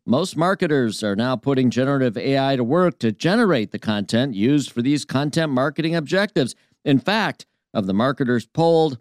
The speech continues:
sixty-three percent now use some form of Gen A I to drive and execute their content development. According to the study,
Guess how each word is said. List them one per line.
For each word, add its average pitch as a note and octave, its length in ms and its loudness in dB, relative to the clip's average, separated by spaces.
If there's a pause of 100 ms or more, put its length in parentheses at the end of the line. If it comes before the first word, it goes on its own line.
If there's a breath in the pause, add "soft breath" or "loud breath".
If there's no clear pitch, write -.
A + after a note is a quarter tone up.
(240)
sixty-three F#3+ 760 0
percent F3 720 -2
now D#3 320 0
use F3 440 2
some D3+ 300 0
form B2+ 400 0
of G#2+ 180 -2
Gen A#2+ 280 0
A A#2 200 0
I C#3 360 -2 (100)
to C#3 140 2
drive E3+ 520 2
and C3+ 200 0 (100)
execute D3 680 0
their B2+ 180 0
content C3+ 680 -2
development. C3+ 580 -2 (440)
According E3+ 280 4
to D3+ 60 2
the C3 120 0
study, F3 520 0